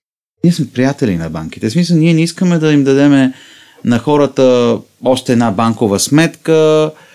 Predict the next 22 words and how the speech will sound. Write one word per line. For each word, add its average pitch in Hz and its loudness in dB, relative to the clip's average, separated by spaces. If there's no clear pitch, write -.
или, 120 4
е, - -8
още 123 -2
една 110 0
карта. 110 -2
Ние 151 2
искаме 156 0
по-скоро 139 2
да 98 -2
работиме 139 2
с - -4
техните 135 0
съществуващи. 143 -6
Нали, 143 -4
повечето 175 -4
хора 160 0
имат 156 -2
банкова 135 -2
сметка, 147 -4
защото 135 -6
имат 131 -2
потреби-, 120 -6